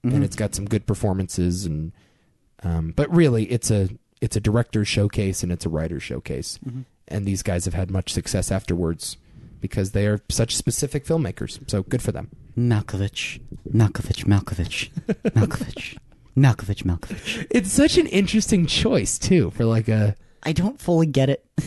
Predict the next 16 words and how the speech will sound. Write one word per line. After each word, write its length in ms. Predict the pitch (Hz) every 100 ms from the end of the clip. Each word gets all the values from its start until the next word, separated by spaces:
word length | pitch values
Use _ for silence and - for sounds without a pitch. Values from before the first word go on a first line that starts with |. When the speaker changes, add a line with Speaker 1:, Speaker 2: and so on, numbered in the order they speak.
| - -
Speaker 1:
<laughs> 360 | 175 196 - -
Speaker 2:
I, 260 | 254 311 -
okay. 380 | 226 214 107 -
Speaker 1:
I 60 | 160
don't 140 | 190
fully 400 | - - 196 202
get 220 | 190 208 214
it, 220 | 208 _
but 340 | 165 160 - _ _ _ _ _ _ _ _ -
Speaker 2:
You 180 | 147 180
can't 340 | - 233 240
have 260 | 202 220 151
that 240 | 160 127
big 180 | 135 117
a 60 | 110
name 340 | 95 76 98